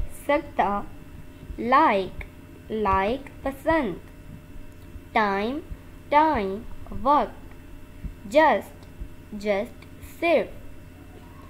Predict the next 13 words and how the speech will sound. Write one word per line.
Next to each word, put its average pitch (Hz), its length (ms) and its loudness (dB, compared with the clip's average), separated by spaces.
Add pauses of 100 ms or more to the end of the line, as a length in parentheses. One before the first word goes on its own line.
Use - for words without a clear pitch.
(340)
हिम, 269 440 4 (540)
हिम, 240 480 -2 (200)
उसको। 254 640 0 (840)
नो, 247 520 4 (500)
नो, 247 520 2 (280)
जानना। 226 640 0 (880)
कुड, 214 240 2 (800)
कुड, 294 220 8 (440)
कर 294 200 6
सका। 214 480 0 (800)
them, 214 460 4 (580)
them, 240 580 2 (280)
उनको 240 520 2